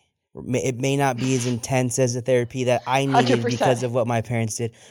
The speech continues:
Speaker 1: But to answer your question, I think it changes daily. And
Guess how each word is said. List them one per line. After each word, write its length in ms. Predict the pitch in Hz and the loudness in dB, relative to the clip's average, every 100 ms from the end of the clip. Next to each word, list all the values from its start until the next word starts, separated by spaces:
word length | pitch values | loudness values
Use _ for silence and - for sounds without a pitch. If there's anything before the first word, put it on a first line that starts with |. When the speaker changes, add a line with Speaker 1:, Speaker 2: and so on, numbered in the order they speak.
| - | -2
Speaker 1:
But 140 | 165 | 0
to 80 | 190 | 2
answer 240 | 202 214 | 0 0
your 80 | 202 | -2
question, 300 | 165 180 180 - | 2 2 2 2
I 140 | 165 | 2
think 260 | 190 240 - | 2 -2 0
it 340 | 170 156 _ | 0 0 _
changes 560 | - - 165 160 139 110 | -8 0 0 2 0 0
daily. 500 | 117 170 139 - _ _ _ _ _ - | 0 0 0 -6 _ _ _ _ _ -6
And 500 | 139 139 131 120 120 | -2 2 2 0 -4